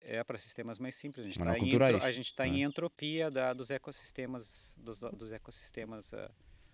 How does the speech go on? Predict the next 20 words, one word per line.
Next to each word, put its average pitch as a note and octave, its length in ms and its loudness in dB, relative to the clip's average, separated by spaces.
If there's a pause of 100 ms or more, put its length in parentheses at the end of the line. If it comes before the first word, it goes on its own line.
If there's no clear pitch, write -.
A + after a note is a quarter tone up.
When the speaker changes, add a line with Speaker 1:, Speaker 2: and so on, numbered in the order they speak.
(380)
Speaker 1:
euro-, A2 400 -6
ah, G#2+ 280 -4
é, G2 360 -4 (160)
da G#2+ 200 -8
Península A#2+ 500 -4
Ibérica, G2+ 420 -2
vamos F#2+ 220 -10
dizer G2 160 -10
assim, - 320 -12 (560)
do, G#2 180 -10 (140)
da G#2+ 100 2
bacia A2+ 340 0
do G#2+ 60 -8
Mediterrâneo. G#2 640 -8 (140)
Speaker 2:
Uhum. F#2+ 220 0 (320)
Speaker 1:
Ele - 100 -12
tá - 160 -10
num G#3 100 -8
processo - 460 -10
entrópico, - 540 -8